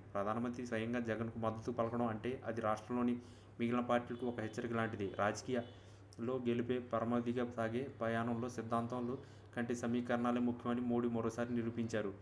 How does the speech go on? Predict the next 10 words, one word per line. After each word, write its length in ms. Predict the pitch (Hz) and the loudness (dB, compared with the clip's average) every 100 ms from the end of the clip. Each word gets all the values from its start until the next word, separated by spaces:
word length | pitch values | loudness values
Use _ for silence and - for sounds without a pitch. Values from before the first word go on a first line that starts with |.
| - - - 110 | -14 -20 -6 0
జగన్ 220 | 117 123 | 0 0
నెత్తిన 220 | 123 123 | -2 -4
పాలు 280 | 120 117 117 | 2 4 4
పోయడం 280 | 120 120 113 | 4 4 2
అంటే 400 | 107 120 135 - | 0 -2 -2 -2
ఆయనపై 360 | 117 117 113 120 | -2 0 2 2
ఉన్న 200 | 117 117 | 2 0
కేసుల 400 | 110 117 117 123 | 0 0 2 2
విషయంలో 400 | 120 117 120 117 | 2 2 0 0
కానీ 340 | 113 113 120 | 0 0 -2